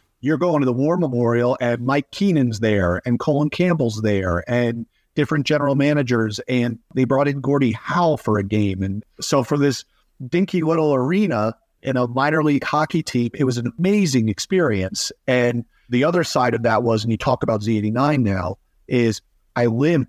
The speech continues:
just off of campus. So I had everything in terms of socially, right? Fagans, you, you name it, going to games, you know, the whole deal, without any of the academic part.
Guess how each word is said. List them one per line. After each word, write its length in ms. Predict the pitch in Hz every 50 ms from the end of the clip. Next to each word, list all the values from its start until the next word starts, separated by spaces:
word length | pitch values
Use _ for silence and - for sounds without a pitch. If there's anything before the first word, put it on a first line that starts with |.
| _ -
just 320 | - 127 120 117 - -
off 220 | 120 110 107 -
of 100 | 107 92
campus. 640 | _ - - 127 131 120 - - _ - - - - _ _ _ _ _ _ _
So 220 | - - 135 120
I 120 | 123 120
had 220 | 120 123 123 113 - - _ _
everything 800 | 139 139 151 170 190 202 196 180 - _ - 156 147 143 143 139
in 200 | - 127 117 110
terms 300 | - 139 131 127 123 107
of 140 | 104 92
socially, 720 | - - - 123 123 135 131 - - 120 113 110 104 98 95
right? 340 | 98 101 110 113 117 117 _
Fagans, 540 | - 131 127 131 120 127 127 123 127 123
you, 120 | 117 117 117
you 160 | 120 117 127
name 300 | 127 131 127 127 123 123
it, 180 | 110 113 - _
going 220 | - 127 131 135 135
to 60 | 127
games, 480 | 107 120 113 117 120 120 123 123 123 110
you 120 | 117 117
know, 160 | 120 117 110
the 80 | 107 104
whole 200 | 98 123 120 120
deal, 380 | 117 120 120 123 113 101 - _ _ _ _ _ _ _ _ _ _
without 460 | 120 120 120 110 113 117 135 139 147
any 260 | 147 139 147 139 123
of 60 | 123 117
the 140 | 123 117
academic 500 | 120 117 117 - - - - 135 135 113 _ _ _
part. 280 | - 80 - - -